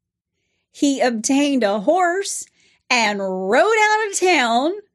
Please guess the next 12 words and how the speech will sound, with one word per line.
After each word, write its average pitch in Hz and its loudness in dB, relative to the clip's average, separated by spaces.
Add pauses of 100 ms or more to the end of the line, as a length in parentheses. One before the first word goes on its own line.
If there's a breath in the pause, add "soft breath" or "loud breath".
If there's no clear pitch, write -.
(360)
And 233 -2
according 214 -2
to 185 -4
some 359 0
stories, 285 0
he 311 -2
was 269 2
singing 311 -2 (400)
as 208 0
he 294 2
left 247 0 (120)
Lincoln. 196 -6